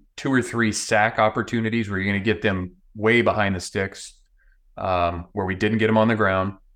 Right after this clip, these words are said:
the quarterback. We had a reverse where we could have tackled them and created a second and extra long. Um,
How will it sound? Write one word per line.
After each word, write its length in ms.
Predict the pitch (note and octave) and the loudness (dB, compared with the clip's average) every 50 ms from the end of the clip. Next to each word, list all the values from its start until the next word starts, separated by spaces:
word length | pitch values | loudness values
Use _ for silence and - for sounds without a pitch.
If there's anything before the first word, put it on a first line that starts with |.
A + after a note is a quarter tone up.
| _ _ - | _ _ -20
the 60 | - | -10
quarterback. 640 | - - G#2+ G2+ G2+ F#2+ G2 G2 G2 G2+ G2 - - _ _ | -4 -2 0 0 0 2 4 4 4 2 0 -4 -12 _ _
We 140 | - G#2 G2 | -10 -8 -2
had 180 | G2+ G2 G2 | 0 0 2
a 100 | F#2 F2+ | 0 0
reverse 800 | F2 F#2 G2 F#2 F#2 G#2+ A#2 A#2 A#2 A#2 - - - - - - _ _ _ _ _ _ _ _ _ _ _ | -2 -4 -4 -4 0 2 4 4 4 4 2 -2 -6 -8 -12 -18 _ _ _ _ _ _ _ _ _ _ _
where 160 | - G#2+ G#2+ | -6 -4 -4
we 100 | G#2 G#2+ | -2 -2
could 140 | G#2 - A#2 | -2 -2 0
have 100 | G#2 G#2 | -2 0
tackled 360 | - - A2 A2 G#2+ G#2+ G#2+ | 2 2 2 2 2 2 0
them 140 | G#2+ G#2+ G2+ | 0 0 0
and 160 | F#2+ G2 - | -2 -6 -8
created 380 | - - A2 G#2+ G2+ G2+ G2+ F#2 | -8 -4 -2 -2 -2 -2 -2 -2
a 80 | F2+ F2 | -2 -2
second 500 | - - - - - A2+ G#2+ - - - | -4 -6 -4 0 0 0 0 -2 -4 -4
and 80 | F#2 | -4
extra 360 | F#2 G2+ G#2+ - - A2 G#2 | -4 -4 -4 -4 -4 -2 -2
long. 480 | G2 G2 G2 G2+ G2+ G2+ G2+ G#2 G2+ - _ _ _ - | 0 0 0 0 0 -2 -2 -6 -8 -12 _ _ _ -8
Um, 440 | F#2+ F2+ F2 F2 E2+ E2+ E2+ E2 | -6 -4 -2 -2 -2 -4 -6 -8